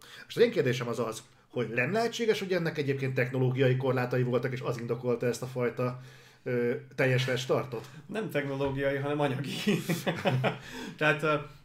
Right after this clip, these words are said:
Speaker 2: a roguelike játékoknál többször újra felhasznált anyag semmilyen játékban nincs.
Speaker 1: Mhm.
Speaker 2: Tehát lásd azt, hogy az indik azért ugrottak rá a roguelike játékokra, mert egy indinek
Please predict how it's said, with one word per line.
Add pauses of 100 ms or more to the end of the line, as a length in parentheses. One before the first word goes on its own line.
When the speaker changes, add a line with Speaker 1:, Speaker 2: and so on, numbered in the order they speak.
(180)
Speaker 2:
a
roguelike
játékoknál
többször
újra
felhasznált
anyag
semmilyen
játékban
nincs. (140)
Speaker 1:
Mhm. (140)
Speaker 2:
Tehát
lásd
azt,
hogy
az
indik
azért
ugrottak
rá
a
roguelike
játékokra,
mert
egy
indinek